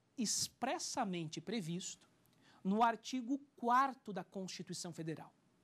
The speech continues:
O artigo quarto da Constituição Federal <clears throat> regulamenta os princípios que regem o Brasil nas relações internacionais.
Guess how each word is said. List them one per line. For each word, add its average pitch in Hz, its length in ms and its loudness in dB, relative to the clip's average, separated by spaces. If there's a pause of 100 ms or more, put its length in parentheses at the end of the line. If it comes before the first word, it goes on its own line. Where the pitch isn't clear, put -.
(360)
O 254 60 6
artigo 370 320 2
quarto 233 460 0
da 180 120 -6
Constituição 180 540 -10
Federal 165 460 0 (260)
<clears throat> - 1000 -6
regulamenta 202 800 -2 (1200)
os - 200 0
princípios 311 1120 2
que 233 220 -2
regem 233 720 0
o 240 60 -2
Brasil 208 640 0 (360)
nas 196 220 -2
relações 196 640 -4
internacionais. 160 920 -8